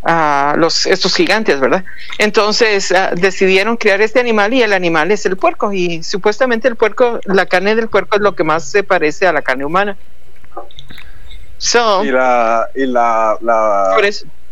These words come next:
Speaker 2: anatomía también.
Speaker 1: Los puercos son sucios porque se arrastran en el, ¿cómo se llama? En, en el lodo. No es que lo que, ah, quieran hacer, es su naturaleza, pero también por eso tienen parásitos, por eso es que la, muchas religiones dicen que es un animal sucio.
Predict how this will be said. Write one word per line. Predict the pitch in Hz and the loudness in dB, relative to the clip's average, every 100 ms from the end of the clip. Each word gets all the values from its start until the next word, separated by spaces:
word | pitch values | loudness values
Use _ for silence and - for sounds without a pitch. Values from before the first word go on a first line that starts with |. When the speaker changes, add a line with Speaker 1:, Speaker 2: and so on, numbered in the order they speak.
| - 151 | -4 -2
Speaker 2:
anatomía | 147 135 127 160 185 | 0 0 0 0 0
también. | 120 127 156 - - - - - - - - - - | 0 -2 -4 -6 -8 -8 -8 -8 -8 -8 -8 -8 -2
Speaker 1:
Los | 214 214 | 0 2
puercos | 247 247 269 | 0 2 2
son | 262 247 | 2 0
sucios | 262 247 262 | 0 0 0
porque | - 208 208 | 0 -2 0
se | 202 196 | 0 2
arrastran | 196 190 220 214 | 2 0 2 0
en | 208 196 | 2 2
el, | 175 175 - | 0 0 0
¿cómo | 202 208 | 0 0
se | 208 208 | 0 0
llama? | 214 | 0
En, | 202 175 | 0 0
en | 180 185 170 | 0 0 2
el | 175 | 2
lodo. | 220 208 208 | 4 4 2
No | 202 | 2
es | - | 0
que | 190 | 0
lo | 175 - - | 0 -2 -4
que, | 180 | 0
ah, | 180 185 | 0 2
quieran | 190 180 | 0 2
hacer, | 175 214 196 | 0 2 0
es | |
su | - | 0
naturaleza, | 190 170 170 165 202 202 - - - - | 0 0 0 0 2 0 -2 -6 -6 -2
pero | 202 185 | 0 2
también | 180 180 180 | 2 2 0
por | 156 | 0
eso | 180 | 0
tienen | 170 165 | 0 0
parásitos, | 180 190 196 240 247 | 2 0 0 0 0
por | 175 | 0
eso | 170 190 | 0 0
es | 185 | 0
que | 165 | 0
la, | 180 | 2
muchas | 196 196 233 214 | 0 2 0 0
religiones | 208 180 190 190 214 - - - - - | 0 2 0 0 -2 -4 -8 -6 -6 0
dicen | 202 240 220 | 0 2 0
que | 214 | 0
es | 190 | 0
un | 190 | 2
animal | 185 170 160 | 2 2 0
sucio. | - 285 240 | 0 2 2